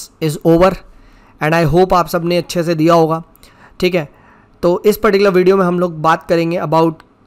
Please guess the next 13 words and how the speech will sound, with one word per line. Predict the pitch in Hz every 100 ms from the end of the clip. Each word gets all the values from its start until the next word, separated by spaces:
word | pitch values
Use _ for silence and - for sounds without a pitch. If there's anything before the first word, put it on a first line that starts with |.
| _ _
the | 165 170
U | 170 175
P | 185
S | 180
C | 196 185
C | 175
S | 160
E | 180
prelims, | 165 165 180 - -
कैसा | - 165 190
था, | 185 180
क्या | 180 180
था, | 175 190